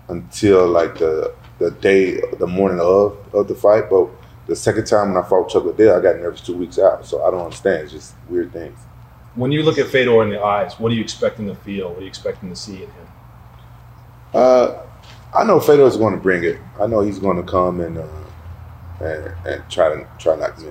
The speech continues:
Speaker 1: out. You know, uh, he, he needs a knockout. And, you know, but Fedor is a good dude. He's a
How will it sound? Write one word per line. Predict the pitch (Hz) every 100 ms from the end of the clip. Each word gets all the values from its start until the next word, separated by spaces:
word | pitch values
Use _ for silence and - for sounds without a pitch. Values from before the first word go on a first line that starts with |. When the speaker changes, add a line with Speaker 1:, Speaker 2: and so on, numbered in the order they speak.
| -
Speaker 1:
out. | - - - - - -
You | 82
know, | 78 73 - - - -
uh, | - - - - - - - - - - -
he, | 107 104
he | 101 107
needs | 95 90 -
a |
knockout. | 80 80 - 71 - - - - - - - - - - - - - - - - - - - - - - -
And, | 120 113 -
you | 120
know, | 104 98
but | 98 -
Fedor | 120 120 151
is | 107
a |
good | - 113
dude. | 113 131 82 -
He's | 90
a | 87